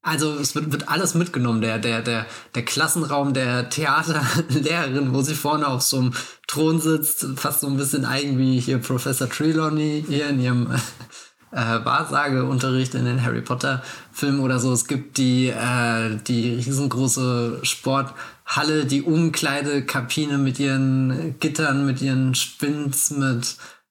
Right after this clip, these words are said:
dem gefliesten Boden, dann natürlich auch die Spins, die überall in der Schule rumstehen, die ganz langen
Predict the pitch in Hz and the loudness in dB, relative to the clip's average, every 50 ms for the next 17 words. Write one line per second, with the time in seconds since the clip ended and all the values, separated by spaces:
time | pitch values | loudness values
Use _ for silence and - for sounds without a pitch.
0 | _ - 143 135 127 131 131 131 131 131 127 117 117 - - - - 139 135 131 | _ -2 0 2 2 4 4 4 4 4 2 2 0 -4 -8 -4 0 2 2 4
1 | 131 127 123 123 123 127 127 131 - - - - - 139 156 151 - - - 147 | 4 2 2 2 2 2 0 0 -2 -4 -4 -2 -2 0 0 0 -2 -2 -2 0
2 | 139 135 131 127 123 - - - _ _ _ _ _ _ - - 147 147 156 165 | 0 2 2 0 -2 -4 -10 -20 _ _ _ _ _ _ -2 0 2 4 4 4
3 | 160 160 156 151 151 151 147 139 131 139 139 135 147 147 135 - - 143 139 139 | 4 4 4 4 2 2 2 0 0 0 0 0 0 0 0 0 0 0 2 2
4 | 147 - 135 123 - 147 127 - - - - 151 151 147 - - 139 135 131 135 | 0 0 -2 -2 0 0 0 -2 -2 -2 -2 -2 -2 -2 0 0 0 2 2 2
5 | 135 131 139 135 127 120 117 - - - 156 156 156 156 151 151 147 - - - | 2 2 2 2 2 2 2 0 0 0 2 2 2 2 0 -2 -6 -10 -14 -20
6 | - _ _ - - - 147 151 156 156 151 - - - 143 143 147 147 139 135 | -20 _ _ -12 -4 -2 0 2 2 2 2 0 0 0 -2 0 0 0 0 0
7 | 135 135 131 127 143 139 - 139 127 131 135 135 135 127 | 0 0 0 0 0 0 0 0 0 0 2 2 0 -2